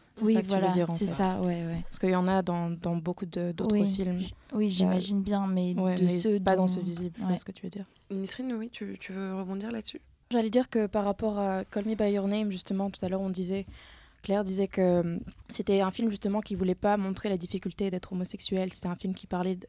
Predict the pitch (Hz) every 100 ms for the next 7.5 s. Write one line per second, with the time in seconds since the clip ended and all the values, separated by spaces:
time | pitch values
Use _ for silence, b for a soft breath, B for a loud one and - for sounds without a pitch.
0 | 233 190 180 180 196 202 - 190 - 185
1 | - 185 185 185 175 175 180 175 180 -
2 | 180 180 - 185 190 185 196 B B -
3 | 185 180 180 180 185 202 190 185 196 180
4 | 202 196 175 175 180 180 - 196 196 -
5 | B B B B B B 190 180 175 175
6 | 196 190 233 254 214 233 220 202 233 214
7 | 196 190 185 190